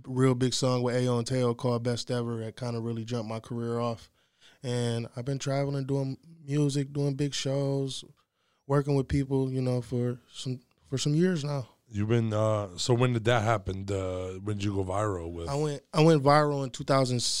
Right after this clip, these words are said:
Speaker 1: at the end of two thousand sixteen. I put out the Best Ever song, um, and yeah,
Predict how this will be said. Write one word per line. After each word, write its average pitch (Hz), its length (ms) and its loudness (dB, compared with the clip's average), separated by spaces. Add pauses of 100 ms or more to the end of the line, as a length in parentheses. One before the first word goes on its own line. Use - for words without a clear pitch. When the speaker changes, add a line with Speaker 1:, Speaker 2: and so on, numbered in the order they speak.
Speaker 1:
at 135 120 -2
the 139 80 -4
end 147 120 2
of 143 80 0
two 147 180 -2
thousand 135 360 2
sixteen. 120 800 0
I 123 80 -4
put - 180 -6
out 120 200 -2
the 120 100 -6
Best 117 320 -2
Ever 110 200 -2
song, 113 560 -4 (240)
um, 110 460 -6 (1300)
and 113 420 -6 (140)
yeah, 117 220 -6